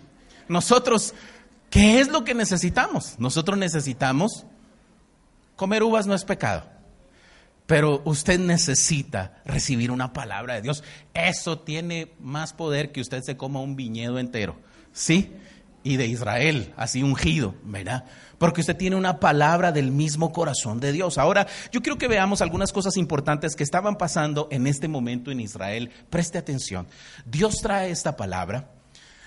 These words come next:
pero me, me, me pareció muy interesante a mí ver que en este momento el corazón del pueblo se había endurecido. Buscaban sus propios caminos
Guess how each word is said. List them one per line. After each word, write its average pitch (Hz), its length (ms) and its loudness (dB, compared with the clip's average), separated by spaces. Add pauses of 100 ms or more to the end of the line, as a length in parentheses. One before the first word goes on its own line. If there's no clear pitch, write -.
pero 170 400 -2
me, 160 400 -2
me, 147 400 -2
me 151 180 -2
pareció 165 500 -2
muy 247 380 0
interesante 160 600 -4
a 127 60 -2
mí 131 140 0
ver 170 260 0
que 156 100 -6
en 156 100 -6
este 202 220 -2
momento 175 480 -2
el 123 120 -4
corazón 156 520 -2
del 220 140 -4
pueblo 151 500 0 (280)
se - 280 6
había 170 260 0
endurecido. 202 720 -4 (720)
Buscaban 240 640 2
sus 185 240 0
propios 233 480 2
caminos 151 760 0